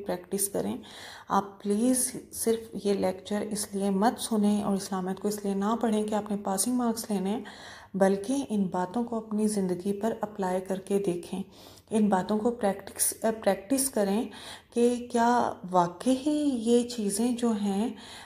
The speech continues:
ये असर रखती हैं। और इंशाल्लाह ताला आपको वाकई ही अल्लाह की बातों में, अल्लाह के कलाम में असर महसूस होगा। अल्लाह हमारे दिलों को खोल दे और हमारे दिलों में अपनी मोहब्बत पैदा करे। आमीन।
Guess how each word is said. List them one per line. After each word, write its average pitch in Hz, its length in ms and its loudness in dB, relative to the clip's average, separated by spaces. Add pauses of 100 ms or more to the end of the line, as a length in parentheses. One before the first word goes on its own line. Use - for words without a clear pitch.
(100)
ये 233 460 4
असर 233 280 0 (100)
रखती 190 360 -2
हैं। 214 360 2
और 208 760 2
इंशाल्लाह 208 580 0
ताला 185 280 -2
आपको 202 680 -2
वाकई 190 400 2
ही 240 240 2
अल्लाह 190 400 -2
की 196 220 -6
बातों 185 440 -2
में, 240 160 2
अल्लाह 185 280 -2
के - 140 -12
कलाम 202 440 0
में 214 220 0
असर 196 280 -2
महसूस 190 540 -4
होगा। 196 300 -4 (480)
अल्लाह 202 260 6
हमारे 202 480 2
दिलों 208 500 0
को 247 140 0
खोल 196 380 0
दे 214 240 0
और 196 520 -2 (320)
हमारे 190 480 2
दिलों 196 280 2
में 220 220 0
अपनी 196 380 2
मोहब्बत 185 500 -2
पैदा 185 260 -6
करे। 202 340 -8
आमीन। 190 480 -6